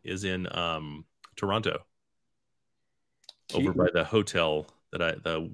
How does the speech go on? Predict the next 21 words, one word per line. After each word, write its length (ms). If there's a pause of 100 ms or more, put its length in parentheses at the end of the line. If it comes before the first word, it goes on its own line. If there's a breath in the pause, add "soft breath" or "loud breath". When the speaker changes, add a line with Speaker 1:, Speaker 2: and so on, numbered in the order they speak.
Speaker 1:
I 80
wanna 160
say 100
the 120
Westin. 500 (240)
There's 200
this 200
little 320
kind 340
of, 300
uh, 440
like, 420 (500)
sidewalk 500
alley 320
that 100
I 80
would, 220
that 100
I 60
walked 340
to, 240